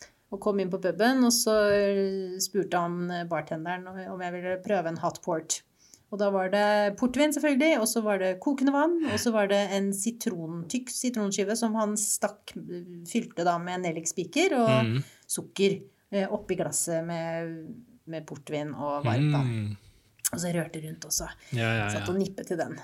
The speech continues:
Speaker 1: Og da blir du sånn god og varm og
Speaker 2: Ja.
Speaker 1: snurr-, snurrig og kreativ.
Speaker 2: <laughs> Ja, ikke sant?
Speaker 1: <laughs> Du blir veldig avslappet.
Speaker 2: Ja,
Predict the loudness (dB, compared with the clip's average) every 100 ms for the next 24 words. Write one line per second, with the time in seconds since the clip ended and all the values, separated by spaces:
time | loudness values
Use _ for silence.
0 | -14 -8 -6 -2 0 0 0 0 -2 0
1 | 0 4 4 4 2 0 2 4 4 4
2 | 4 6 6 6 6 6 2 0 4 6
3 | 8 8 6 4 2 2 2 6 6 6
4 | 6 6 4 4 4 4 4 4 4 4
5 | 4 4 4 4 0 0 0 0 0 0
6 | 0 -4 -8 -6 -6 -4 0 2 4 4
7 | 2 2 4 2 2 0 0 0 -2 -2
8 | 2 4